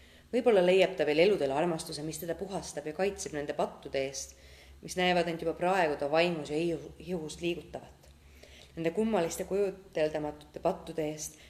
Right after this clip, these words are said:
millele just nende salapärasus lisab hõrgutavat võlu. Võib-olla on ühel heal päeval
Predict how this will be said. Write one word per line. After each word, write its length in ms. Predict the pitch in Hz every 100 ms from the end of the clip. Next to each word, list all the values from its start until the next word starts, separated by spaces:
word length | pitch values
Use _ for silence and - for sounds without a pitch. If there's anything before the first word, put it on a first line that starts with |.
| -
millele 380 | 170 170 165 160
just 160 | 160 -
nende 220 | 175 160
salapärasus 640 | 170 202 175 156 151 151 156
lisab 240 | 160 151 -
hõrgutavat 560 | 175 170 - 139 -
võlu. 220 | 156 147 147 - - - - - - - - -
Võib-olla 380 | 196 208 220 220
on 80 | 208
ühel 220 | 226 208
heal 220 | 202 214 208
päeval 460 | 226 240 196 185